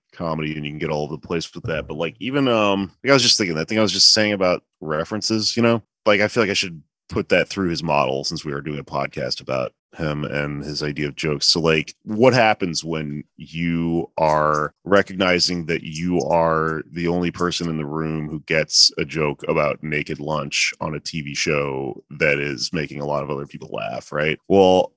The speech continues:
I think the, this, like, the space, the surplus that's being expended there is you're realizing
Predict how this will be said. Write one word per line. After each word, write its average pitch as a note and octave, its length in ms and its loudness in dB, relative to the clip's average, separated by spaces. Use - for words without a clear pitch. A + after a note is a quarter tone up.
I - 40 -6
think A#2 240 -2
the, F2 300 2
this, - 480 2
like, F2+ 220 -2
the D2 760 -2
space, - 840 4
the E2 160 -4
surplus G2 880 2
that's - 160 -10
being F2 180 -2
expended D#2+ 640 0
there D2+ 320 2
is D#2 360 0
you're D#2 180 -4
realizing D2+ 760 2